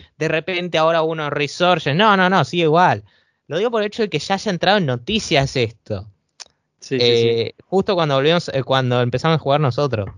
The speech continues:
Speaker 1: Es como diciendo, sí, sí, estás jugando, pero no te olvides que sigue habiendo personas mucho mejor que vos. <laughs> Sí, muchas gracias,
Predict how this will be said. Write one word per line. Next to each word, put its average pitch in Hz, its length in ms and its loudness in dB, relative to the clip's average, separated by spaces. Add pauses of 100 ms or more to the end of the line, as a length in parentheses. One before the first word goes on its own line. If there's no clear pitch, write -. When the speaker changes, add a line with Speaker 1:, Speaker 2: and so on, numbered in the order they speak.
(300)
Speaker 1:
Es 156 100 -2
como 156 240 2
diciendo, 143 560 0 (240)
sí, 277 400 0
sí, 277 260 -2
estás - 260 2
jugando, 202 420 0
pero 135 160 -2
no 160 120 0
te 190 60 -2
olvides 185 240 0
que 170 80 -4
sigue - 180 0
habiendo 170 300 4
personas 151 320 2
mucho 151 220 0
mejor 131 200 -2
que 131 80 -6
vos. 117 200 -4
<laughs> 156 400 -2
Sí, 110 260 -8
muchas 107 260 -6
gracias, 98 360 -16